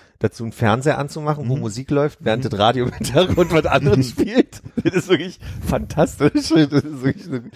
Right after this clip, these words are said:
Speaker 1: große Liebe. Naja, dann bin ich erstmal spazieren gegangen, wo dieses Foto entstand mit, äh, Corso Umberto der, der Erste. Äh, und das hat mich ein bisschen gerettet. Also diese, diese, ähm, ich glaube, es war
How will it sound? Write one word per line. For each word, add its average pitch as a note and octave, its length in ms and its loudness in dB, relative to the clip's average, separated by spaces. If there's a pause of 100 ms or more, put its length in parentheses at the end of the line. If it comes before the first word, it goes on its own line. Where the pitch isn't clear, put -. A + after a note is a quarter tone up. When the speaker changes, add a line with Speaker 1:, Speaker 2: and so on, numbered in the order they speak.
(420)
Speaker 1:
große D3 280 2
Liebe. B2+ 260 -2 (340)
Naja, A#2+ 200 6
dann A2+ 120 4
bin B2+ 100 -2
ich B2+ 60 -2
erstmal B2+ 240 -4
spazieren B2 360 -4
gegangen, A2+ 280 0
wo A2 80 -8
dieses G#2 240 -6
Foto A2 260 -10
entstand G#2+ 400 -2
mit, G#2 220 -2
äh, G#2 240 4
Corso G#2 380 -2
Umberto G2+ 800 0
der, G2+ 220 2
der G#2 180 0
Erste. A#2 460 2 (460)
Äh, A2 400 4 (300)
und A2+ 160 -4 (220)
das C3 160 4
hat C3+ 160 2
mich C3 140 -6
ein - 40 -12
bisschen A#2 220 -4
gerettet. F#2+ 500 0
Also A2 160 -4
diese, A2+ 180 -10
diese, A2+ 280 -4 (180)
ähm, A2 380 2 (960)
ich B2+ 120 -8
glaube, D3+ 220 2
es B2+ 100 -2
war C#3 240 4